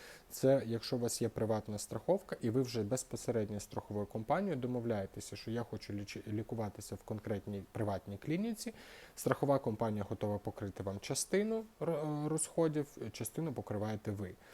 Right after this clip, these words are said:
Таке теж можливо, але це завж-, взагалі з приватними страховими компаніями, з державними, по типу того, які вам надаються при отримуванні статусу захисту від війни, такого неможливо. Вони будуть покривати або все, або нічого.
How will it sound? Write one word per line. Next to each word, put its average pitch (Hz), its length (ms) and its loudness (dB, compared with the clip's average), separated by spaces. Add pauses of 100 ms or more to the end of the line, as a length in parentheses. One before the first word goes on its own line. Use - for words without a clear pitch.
(360)
Таке 135 240 6
теж 131 280 4
можливо, 127 580 2
але 120 240 4
це 151 200 0
завж-, 113 300 0
взагалі 117 380 2
з - 80 -4
приватними 101 540 0
страховими 98 640 -6
компаніями, 127 720 0
з 101 160 -8
державними, 135 760 0
по 117 100 -2
типу 110 280 -2
того, 113 260 0
які 104 320 -2
вам 104 180 -2
надаються 104 580 0 (360)
при 127 160 6
отримуванні 110 800 2
статусу 107 680 -2
захисту 104 460 -4
від 101 160 -4
війни, 165 400 2
такого 135 440 0
неможливо. 107 640 0 (1400)
Вони 139 240 6
будуть 117 240 4
покривати 110 480 2
або 117 140 2
все, - 280 -2
або 135 140 8
нічого. 123 580 0